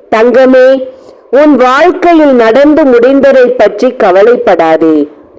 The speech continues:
இனி நடக்கப் போவது எல்லாமே உனக்கு சந்தோஷத்தை கொடுக்கும் என்று நான் கூறினேன் அல்லவா?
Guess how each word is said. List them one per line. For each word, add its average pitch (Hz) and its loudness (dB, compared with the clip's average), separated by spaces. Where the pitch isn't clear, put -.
இனி 277 2
நடக்கப் 339 0
போவது 285 2
எல்லாமே 240 2
உனக்கு 247 0
சந்தோஷத்தை 269 0
கொடுக்கும் 247 0
என்று 226 0
நான் 185 0
கூறினேன் 220 0
அல்லவா? 165 0